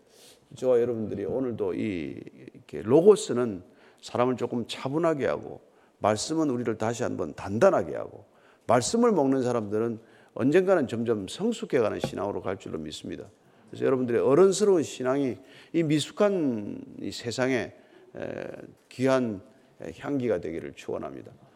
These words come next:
오늘도 여러분들을 보면 "아, 사람 저렇게 살아야 된다. 저런 사람이 되어야겠다. 저런 신앙인이 되어야 되겠다."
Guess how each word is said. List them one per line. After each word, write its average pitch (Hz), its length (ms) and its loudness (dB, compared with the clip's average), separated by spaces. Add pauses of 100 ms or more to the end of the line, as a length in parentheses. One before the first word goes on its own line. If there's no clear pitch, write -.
(200)
오늘도 143 260 4
여러분들을 185 460 6
보면 143 220 0
"아, 95 80 -2
사람 160 260 -4
저렇게 254 340 -2
살아야 170 320 0
된다. 113 460 -4 (400)
저런 285 320 4
사람이 147 400 2
되어야겠다. 101 720 -2 (420)
저런 269 300 6
신앙인이 147 580 2
되어야 127 240 4
되겠다." 101 480 -4